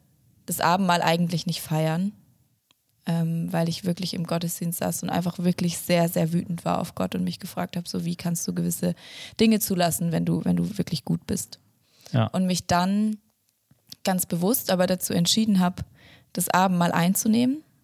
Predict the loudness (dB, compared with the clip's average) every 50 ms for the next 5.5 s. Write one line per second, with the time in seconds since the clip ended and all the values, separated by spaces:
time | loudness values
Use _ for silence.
0 | _ _ _ _ _ _ _ _ -2 0 2 2 2 2 2 2 2 2 2 2
1 | 2 2 2 2 2 2 4 4 2 0 0 -2 -2 0 2 2 4 4 4 4
2 | 4 2 2 2 0 0 0 2 2 2 0 0 -2 -2 0 4 6 6 6 6
3 | 6 4 4 0 -2 -6 _ _ _ _ _ -8 -4 -4 -4 -2 0 0 2 2
4 | 0 0 -2 -6 _ _ _ _ _ _ -20 -20 _ _ _ _ _ _ 0 2
5 | 2 2 2 2 2 2 2 0 -2